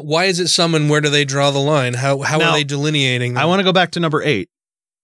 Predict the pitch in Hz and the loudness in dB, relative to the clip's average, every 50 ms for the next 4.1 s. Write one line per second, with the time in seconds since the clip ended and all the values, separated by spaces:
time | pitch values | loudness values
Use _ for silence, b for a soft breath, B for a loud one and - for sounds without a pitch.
0 | _ _ _ 131 127 151 185 214 220 220 - 160 170 165 151 151 156 170 202 208 | _ _ _ -4 -2 -2 0 0 0 0 0 0 0 0 2 2 2 2 2 0
1 | 180 - 196 180 - - 180 180 165 - 175 180 185 202 220 202 165 147 143 139 | 0 0 -2 -2 0 2 2 0 2 2 0 0 0 2 2 2 2 2 2 0
2 | 170 - - - 170 147 143 143 139 131 - 135 127 - 165 151 160 160 160 165 | 0 0 0 0 0 0 0 0 -2 -4 -4 -4 -2 -2 -2 0 2 2 4 4
3 | 156 147 147 139 135 131 143 131 127 120 - - - 104 92 92 95 - - - | 4 4 2 2 2 2 2 0 0 -2 -2 -2 0 0 0 0 -2 -4 -6 -6
4 | - - | -8 -12